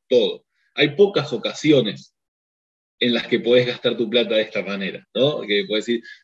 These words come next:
"Yo estoy poniendo mi plata de algo que me va a divertir, porque no estoy donando nada. Estoy así, estoy comprando algo que me va a hacer bien, que voy a disfrutar, que va a ser una fiesta", y eso aparte está llegando a un lugar,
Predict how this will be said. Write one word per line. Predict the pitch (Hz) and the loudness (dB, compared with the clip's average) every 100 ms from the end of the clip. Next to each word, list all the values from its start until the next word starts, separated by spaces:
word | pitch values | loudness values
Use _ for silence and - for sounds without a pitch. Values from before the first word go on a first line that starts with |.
| - | 0
"Yo | 165 | 2
estoy | 170 156 | 2 0
poniendo | 135 151 151 | 0 2 0
mi | 120 113 | 0 0
plata | 143 156 143 107 - | 0 0 0 -4 -6
de | 98 120 | -4 0
algo | 127 110 | 2 0
que | |
me | 95 95 | -4 -2
va | 110 | 2
a | 127 | 2
divertir, | 113 92 92 127 135 135 | 2 0 -4 -4 -4 -2
porque | 107 | -6
no | 135 | -6
estoy | 139 135 113 | -2 0 0
donando | 104 107 104 98 98 | -2 -2 -4 -2 -2
nada. | 92 85 - _ _ _ _ | -4 -8 -16 _ _ _ _
Estoy | - 151 | 0 2
así, | 143 156 | 2 0
estoy | 143 139 | -2 -2
comprando | 110 107 160 156 | -2 0 0 2
algo | 123 98 92 | 2 0 -4
que | |
me | 95 95 | -6 -4
va | 110 156 | 0 0
a | 165 - | -2 -6
hacer | - 123 113 - | -2 -2 -2 -4
bien, | 120 139 123 117 | 0 2 2 -4
que | - 82 - - | -14 -12 -12 -8
voy | 117 | -4
a | 107 | -4
disfrutar, | - 95 120 | -6 -4 -4
que | |
va | 104 | -4
a | |
ser | - 98 | -10 -14
una | 92 | -10
fiesta", | 120 139 127 - - _ _ | -10 -4 -6 -6 -16 _ _
y | - 135 165 | -4 2 2
eso | 175 135 | 2 0
aparte | 131 147 147 | 0 -2 -2
está | 139 - 131 | -6 -4 -2
llegando | 131 123 127 127 123 110 - | 0 2 2 2 0 0 -8
a | 98 | -8
un | 107 120 | -6 -2
lugar, | 110 107 104 110 135 - | 0 0 2 0 0 -4